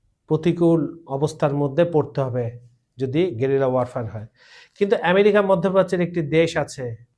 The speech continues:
বিশ্বের সবচেয়ে আধুনিক যুদ্ধ বিমান, স্যাটেলাইট নজরদারি, সাইবার ওয়ারফেয়ারের ক্ষমতা, অসীম অর্থনৈতিক সম্পদ। এটা হবে ডেভিড বনাম গলিয়াথের যুদ্ধ, কিন্তু এবার ডেভিডের কাছে পাথর আছে আর গলিয়াথের কাছে আছে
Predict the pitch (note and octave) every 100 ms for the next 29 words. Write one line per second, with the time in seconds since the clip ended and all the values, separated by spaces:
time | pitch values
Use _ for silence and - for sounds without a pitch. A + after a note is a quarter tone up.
0 | _ _ - A#2+ C#3 - D#3 - D3+ C#3+
1 | C#3 D3+ D3+ C#3 C#3+ C#3 D3+ D3+ D3+ D#3
2 | D3+ D3 C#3+ C#3+ D3 C#3+ C#3 D#3 D#3 D3
3 | D#3+ D#3+ - - _ - E3 D#3 D#3+ D3+
4 | D#3 D3+ - D#3 D3 - D#3+ D#3 D#3+ D3+
5 | C3 C#3+ E3+ D3+ C#3+ D#3 D3 C#3 C3 D#3
6 | C#3 C3 B2 - _ - D3+ D3+ C#3+ D3
7 | E3+ F3+ F3 - _ _ _ _ _ -
8 | B2+ A#2 D#3 D#3 D#3+ D#3 C3+ - F#3 F3
9 | A2 A2+ C3+ D3 D#3 F3 F#3+ - _ _
10 | B2+ D3 D3+ D#3 D3 D#3 C#3+ A#2 C3+ A#2
11 | B2+ A#2+ - C3 D3 C#3 C#3+ C3+ A2+ C3
12 | C3+ C#3+ D3+ E3+ E3+ D3 C#3 E3+ F#3 F#3
13 | - _ - C#3 C#3 D#3+ C#3+ B2 C3+ A#2+
14 | A#2+ A#2 C3 C3+ C3 C3 C3 - C3 -
15 | F3 G3+